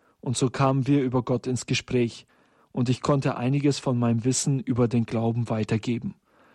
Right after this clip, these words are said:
Liebe Grüße, Johannes.“ Ja, vielen Dank dir, Johannes, für diese Nachricht. Das ist natürlich eine super Idee, wie man heute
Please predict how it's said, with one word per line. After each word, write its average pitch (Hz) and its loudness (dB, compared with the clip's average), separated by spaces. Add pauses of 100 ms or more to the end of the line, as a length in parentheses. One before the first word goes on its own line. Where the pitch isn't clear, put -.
(220)
Liebe 117 2
Grüße, 127 0
Johannes.“ 117 0 (400)
Ja, 147 4
vielen 139 2
Dank 147 2
dir, 185 4
Johannes, 175 2
für 120 -4
diese 117 -4
Nachricht. 135 0
Das 117 0
ist - -8
natürlich 123 0
eine 123 0 (240)
super - 0
Idee, 131 2
wie 120 -2
man 113 0
heute 123 0